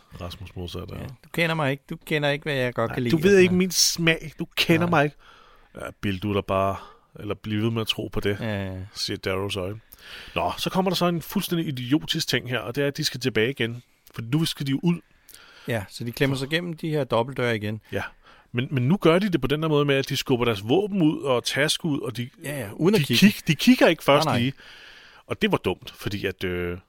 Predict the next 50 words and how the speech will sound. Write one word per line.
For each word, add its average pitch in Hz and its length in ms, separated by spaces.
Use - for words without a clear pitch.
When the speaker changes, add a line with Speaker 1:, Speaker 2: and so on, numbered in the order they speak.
Speaker 2:
Der 123 80
Speaker 1:
den 156 100
Speaker 2:
står 202 80
en 190 40
Speaker 1:
person, 175 200
Speaker 2:
fyr. 180 60
Speaker 1:
der 165 80
holder 117 160
øje 139 80
med 160 100
dem, 165 100
står - 320
Speaker 2:
Ja. 180 180
Speaker 1:
og 127 80
har 131 60
taget 151 300
våbnet 170 320
nu. 151 140
Speaker 2:
Det 147 80
er 185 40
Noah. 131 520
Speaker 1:
Det 185 60
er 196 40
Noah, 196 540
ja. 113 120
Og 95 100
Noah 190 360
er 190 40
jo 165 80
den 156 160
her 156 100
dreng, 131 320
som 113 260
Beth 123 220
forsøgte 180 540
at 131 80
stikke 107 260
af - 120
med, 95 100
og 101 120
han 117 100
var 120 60
den 113 100
eneste, 123 400
der, 92 220
der 92 80
kom 95 220
væk. 90 260
Speaker 2:
Ja. 147 60
Speaker 1:
Ja, - 60